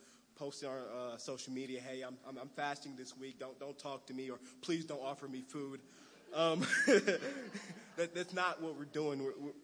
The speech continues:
we're there to, to strengthen our relationship with God.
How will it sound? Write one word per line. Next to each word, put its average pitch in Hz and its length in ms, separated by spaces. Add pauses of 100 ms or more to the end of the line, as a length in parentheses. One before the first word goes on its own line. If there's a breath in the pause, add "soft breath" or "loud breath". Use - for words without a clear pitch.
we're 156 140
there 165 320
to, 143 380 (500 loud breath)
to 147 140 (500)
strengthen 175 480
our 156 120
relationship 143 420
with 107 140
God. 123 320